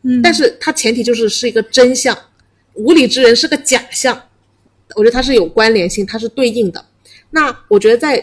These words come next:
Speaker 2: 波伏娃和萨特的这第一段重要的谈话中，其实萨特也是当头一棒的呀。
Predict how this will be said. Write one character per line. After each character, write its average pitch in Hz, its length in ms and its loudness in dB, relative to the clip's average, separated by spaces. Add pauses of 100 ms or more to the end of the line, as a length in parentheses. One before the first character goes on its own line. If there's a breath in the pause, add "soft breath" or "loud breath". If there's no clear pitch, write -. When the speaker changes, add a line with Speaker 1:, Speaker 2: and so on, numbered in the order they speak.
(140)
Speaker 2:
波 277 140 -2
伏 226 160 -2
娃 202 180 -4
和 202 240 -4
萨 262 220 -4
特 262 160 -4
的 202 100 -2
这 254 260 0
第 254 280 0
一 208 60 -4
段 220 240 -2
重 226 160 -2
要 202 100 -2
的 175 80 -4
谈 175 240 -14
话 190 160 -8
中， 170 260 -10 (300 soft breath)
其 285 180 -6
实 320 120 -2
萨 254 340 -2
特 254 220 0
也 180 120 2
是 214 160 -2
当 208 240 -4
头 170 200 -6
一 165 120 -6
棒 208 260 -4
的 170 100 -6
呀。 113 120 -12